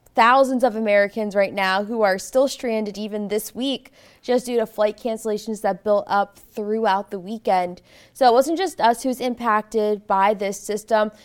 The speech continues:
I mean, the storm brought a good amount of snow to the Midwest and even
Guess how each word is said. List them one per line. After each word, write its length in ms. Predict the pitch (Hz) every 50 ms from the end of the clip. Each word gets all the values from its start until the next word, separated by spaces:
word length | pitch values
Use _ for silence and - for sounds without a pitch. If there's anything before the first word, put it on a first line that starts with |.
| - _ -
I 60 | -
mean, 160 | 226 233 233
the 60 | 220 233
storm 500 | - - - - 226 208 208 208 214 214
brought 260 | 214 220 214 214 208
a 40 | 208
good 140 | 208 214 220
amount 220 | 214 208 208 202
of 60 | 214
snow 360 | - - - - 208 202 214 226
to 220 | 226 - 233 214
the 120 | 180 - 196
Midwest 680 | 196 190 185 180 190 254 285 294 302 311 302 - - _ - - _ _
and 240 | - 247 254 247 254 -
even 500 | 226 240 220 226 233 226 226 233 240